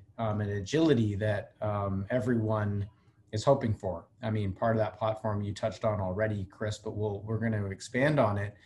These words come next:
Um, and I think to the point on the unicorn, we didn't, we didn't really discuss that earlier, but I, I kinda like that idea that if you're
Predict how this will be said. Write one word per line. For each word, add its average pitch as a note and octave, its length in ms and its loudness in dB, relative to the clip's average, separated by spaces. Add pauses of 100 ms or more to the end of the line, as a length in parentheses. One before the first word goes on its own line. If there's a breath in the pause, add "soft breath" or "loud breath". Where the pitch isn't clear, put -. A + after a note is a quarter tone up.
(440 soft breath)
Um, G2+ 600 0 (1400)
and C3+ 120 4
I C3 80 8
think D3 300 2
to D3+ 100 2
the B2+ 100 4
point F3 300 2
on D3 120 8
the B2 60 8
unicorn, A#2+ 680 4
we A2+ 60 2
didn't, A#2 240 -2
we B2 80 2
didn't B2 200 2
really A2+ 180 2
discuss A2 420 0
that G#2+ 180 2
earlier, A#2 400 4
but A2 120 0
I, A2 220 2
I G#2+ 40 0
kinda B2+ 260 0
like A#2 300 2
that A2+ 180 2
idea A2 480 0
that G#2+ 220 2
if G#2+ 160 -4
you're A2+ 520 4